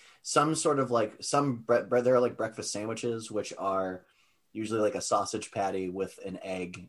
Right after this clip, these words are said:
and a slice of cheese on, uh, like, an English muffin bread. Those are really good.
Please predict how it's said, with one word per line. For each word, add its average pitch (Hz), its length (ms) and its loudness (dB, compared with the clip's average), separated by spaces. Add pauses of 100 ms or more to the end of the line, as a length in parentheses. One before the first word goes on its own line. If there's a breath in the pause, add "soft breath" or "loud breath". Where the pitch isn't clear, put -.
and 90 240 -8
a 87 40 -8
slice 92 320 -8
of 90 80 -10
cheese 87 520 -6 (100)
on, 87 500 -6 (440)
uh, 82 420 -6
like, 92 160 -6
an 92 80 -8
English 98 400 -6
muffin 120 460 -2 (240)
bread. 123 360 0 (2500 soft breath)
Those 104 160 -6
are 101 40 -2
really 95 160 -4
good. 95 300 -6